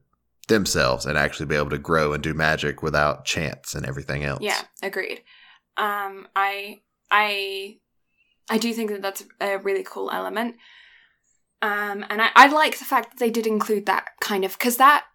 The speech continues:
Speaker 2: to me, makes it a reasonable isekai. I know a lot of the comments from what I was seeing from reviews of the anime were, "Why is this even an isekai?" To me, that was the reason why it's an isekai,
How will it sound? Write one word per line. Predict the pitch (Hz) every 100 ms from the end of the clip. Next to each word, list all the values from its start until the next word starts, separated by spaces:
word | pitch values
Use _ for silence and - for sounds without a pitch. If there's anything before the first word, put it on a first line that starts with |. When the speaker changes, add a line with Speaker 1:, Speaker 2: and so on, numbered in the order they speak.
| -
Speaker 2:
to | -
me, | 233 226 226
makes | 214 202 - -
it | -
a | 190
reasonable | 185 196 190 196 185 180 170
isekai. | 180 180 214 233 254 285
I | 208
know | 214 208
a |
lot | 202 196
of | 196 - _ -
the | 214
comments | - 202 196 - - - -
from | 202 196
what | 175
I |
was | 170 190
seeing | - 339 277 226 202 -
from | - 185 185
reviews | 190 233 226
of |
the | 202
anime | 196 190 190 185
were, | 190
"Why | 180 190
is | 190 190
this | 190
even | 190 190
an | 190 190
isekai?" | 208 214 226 254 - - - -
To | 240
me, | 247 285 277 _ -
that | 202 214 202
was | 196 190
the | 185
reason | 185 185 185
why | 175 147
it's | - -
an | -
isekai, | 185 190 - -